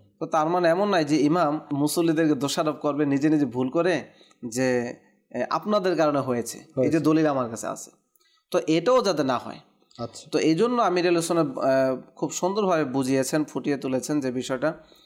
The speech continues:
Speaker 1: যে ভুল হতেই পারে। তো এই ভুল থেকে বাঁচারও চেষ্টা করতে হবে, সমাজের মতো কোনো ফিতনা দাঁড়ালো সেটাও দমন করতে হবে। পাশাপাশি কেউ কাউকে দোষারোপ করবে না,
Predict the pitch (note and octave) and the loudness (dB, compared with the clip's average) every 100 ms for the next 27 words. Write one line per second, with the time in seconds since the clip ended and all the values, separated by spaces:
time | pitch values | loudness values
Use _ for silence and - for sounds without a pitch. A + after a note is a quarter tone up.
0 | - - C#3 A2+ C#3 F#3+ F3 C#3+ D3 G3+ | -20 -6 -6 -2 0 2 2 -2 0 0
1 | F#3+ F3 A3+ - _ _ _ _ _ _ | 0 -2 -4 -10 _ _ _ _ _ _
2 | _ - C3+ B2+ B2 E3+ A3+ G#3+ G3 F#3 | _ -2 0 0 0 0 0 -4 -4 -2
3 | E3 A2+ C3+ - G3 G3+ F#3+ G3 G3+ G#3+ | -2 0 -2 0 0 0 0 -2 0 0
4 | G3+ F#3+ G3 G3+ F3+ G#3+ - - _ _ | 0 0 0 0 0 -2 -4 -12 _ _
5 | - - D#3+ F3+ F#3 F#3+ F#3+ F3 F3+ F3 | -6 -2 0 2 0 0 2 2 0 0
6 | G3 G3 F#3+ E3 E3+ F3 F#3 E3+ F3 F3 | -4 -2 0 2 2 2 0 -2 -4 0
7 | F#3 E3 F#3 G3 F#3+ F3+ F#3 F3+ E3+ G#3+ | 2 2 0 0 -2 -2 -2 -2 -2 -4
8 | A3+ _ _ _ _ - E3+ G#3 A3+ G3 | -6 _ _ _ _ -2 0 2 2 2
9 | F#3+ G3 F#3 G3 G3 F3+ E3 C#3+ E3 A#3+ | -2 -2 0 2 0 0 0 0 0 -2
10 | E3 C#3+ B2+ C#3 | -2 -2 0 -2